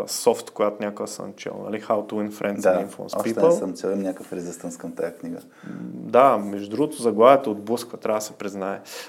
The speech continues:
Speaker 1: Но книгата е супер, защото е
Speaker 2: Добре.
Speaker 1: направена с много примери, а виждам, че обичаш примери.
Speaker 2: Обичам.
Speaker 1: Та,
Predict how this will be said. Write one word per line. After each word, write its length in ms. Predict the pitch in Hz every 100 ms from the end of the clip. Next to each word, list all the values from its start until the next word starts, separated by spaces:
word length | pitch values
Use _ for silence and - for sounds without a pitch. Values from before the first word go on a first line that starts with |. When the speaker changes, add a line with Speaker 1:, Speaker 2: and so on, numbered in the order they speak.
| -
Speaker 1:
Но 340 | 113 107 104 104
книгата 460 | - 139 123 -
е 80 | 135 131 -
супер, 480 | - 139 120 110 - - -
защото 300 | 107 107 107
е 20 | 90
Speaker 2:
Добре. 100 | 101
Speaker 1:
направена 300 | 117 117 113
с 80 |
много 200 | 117 104
примери, 440 | - 104 98 101 151 -
а 60 | 104
виждам, 360 | 104 104 101
че 140 | 101 92
обичаш 340 | 95 - - -
примери. 280 | 98 92 95
Speaker 2:
Обичам. 380 | 92 85 - - - - _ _ - - - _
Speaker 1:
Та, 380 | 131 113 107